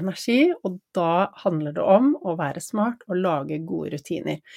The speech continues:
For skal du forsøke å gjøre litt her, litt der, og en god idé der, og du ikke er vant til å gjøre det, så krever det mye av deg.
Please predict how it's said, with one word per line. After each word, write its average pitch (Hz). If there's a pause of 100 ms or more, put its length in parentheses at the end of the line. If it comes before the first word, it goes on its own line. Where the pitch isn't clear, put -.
(380)
For 165
skal 214
du 180
forsøke 190
å 170
gjøre 160
litt 311
her, 262
litt 247
der, 233
og 233
en 214
god 220
idé 208
der, 214 (420)
og 175
du 185
ikke -
er 180
vant 175
til 196
å 175
gjøre 160
det, 220
så -
krever 143
det 147
mye 147
av -
deg. 143